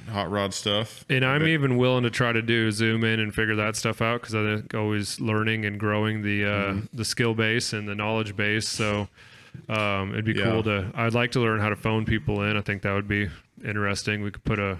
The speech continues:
Speaker 2: put a whole nother level on it, give somebody a call and have 'em answer a question if we have a question or something like that.
Speaker 1: Mm-hmm.
Speaker 2: Um, or if we're, like, talking about Derek's car and we're gonna go, "Hey, tell us about,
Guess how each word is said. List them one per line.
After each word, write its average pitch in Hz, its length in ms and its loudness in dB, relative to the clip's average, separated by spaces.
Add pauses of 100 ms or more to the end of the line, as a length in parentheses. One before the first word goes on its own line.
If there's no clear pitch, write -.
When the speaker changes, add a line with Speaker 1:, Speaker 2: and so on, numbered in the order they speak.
(300)
Speaker 2:
put 107 100 0
a 98 60 -2
whole 107 160 0
nother 101 260 -2
level 101 380 0
on 101 180 0
it, 110 180 -8 (120)
give 113 160 0
somebody 107 240 0
a 101 40 0
call 107 520 0
and 92 80 -6
have 101 180 -2
'em 101 100 -6
answer 101 300 -2
a 98 60 -4
question 104 580 -2 (140)
if 104 160 -6
we 104 80 0
have 101 120 0
a 98 60 -6
question 101 420 -4
or 101 60 -4
something 104 340 -6
like 104 200 -4
that. 104 240 0
Speaker 1:
Mm-hmm. - 800 -10
Speaker 2:
Um, 101 560 -2 (1000)
or 131 120 4
if 123 100 0
we're, 127 80 4
like, 117 160 2
talking 113 300 2
about 107 180 2
Derek's 107 320 0
car 107 320 0
and 95 100 -4
we're 98 80 -4
gonna 101 220 0
go, 98 220 0
"Hey, 113 400 0 (240)
tell 117 160 2
us 104 100 -2
about, 107 320 0